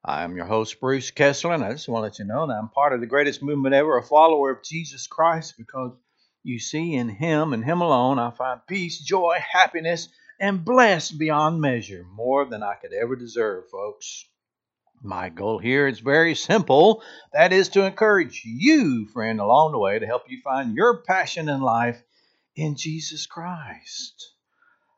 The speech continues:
Upcoming in our study segment, we're gonna be talking about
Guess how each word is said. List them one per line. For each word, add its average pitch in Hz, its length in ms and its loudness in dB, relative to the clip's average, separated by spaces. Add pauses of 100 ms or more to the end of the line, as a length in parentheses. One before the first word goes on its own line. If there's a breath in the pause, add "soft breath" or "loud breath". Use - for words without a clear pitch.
(280)
Upcoming 110 640 -2
in 104 100 -2
our 101 160 0
study 120 400 4
segment, 156 560 2
we're 113 160 -6
gonna 113 140 -2
be 120 100 -4
talking 156 540 -2
about 151 500 4